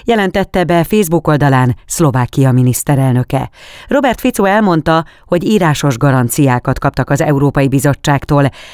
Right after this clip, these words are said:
A szlovák kormány vészforgatókönyvet is bevethet, ha baj lesz a gázellátással, és akár újra is vásárolhatnak orosz földgázt,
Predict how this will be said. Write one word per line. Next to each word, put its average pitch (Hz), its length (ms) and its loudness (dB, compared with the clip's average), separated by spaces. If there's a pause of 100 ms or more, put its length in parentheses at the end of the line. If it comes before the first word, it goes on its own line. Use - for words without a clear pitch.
(160)
A 180 120 -2
szlovák 202 380 0
kormány 170 460 0
vészforgatókönyvet 185 1200 0
is 190 140 -2
bevethet, 165 580 -2 (300)
ha 160 140 -2
baj 131 200 0
lesz 123 300 -2
a 127 100 -2
gázellátással, 131 1160 -2 (260)
és 233 140 -4
akár 247 320 -2
újra 277 260 0
is 185 160 -2
vásárolhatnak 156 1040 0
orosz 196 300 -2
földgázt, 156 640 0